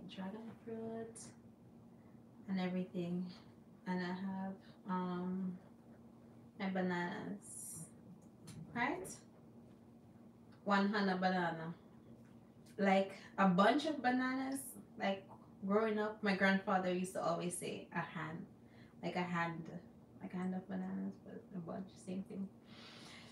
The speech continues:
So, um, yes, so big up all the nurses for Nurses Week. Big up all the moms. Happy Mother's Day on Sunday.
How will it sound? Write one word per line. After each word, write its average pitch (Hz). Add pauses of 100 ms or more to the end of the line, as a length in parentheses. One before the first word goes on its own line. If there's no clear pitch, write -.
(100)
So, 254
um, 214 (960)
yes, 254
so 202 (720)
big 240
up 247
all 220
the 247
nurses 247 (280)
for 240
Nurses 214
Week. 226 (480)
Big 220
up 240
all 226
the 262
moms. 226 (580)
Happy 247
Mother's 226
Day 226
on 214
Sunday. 233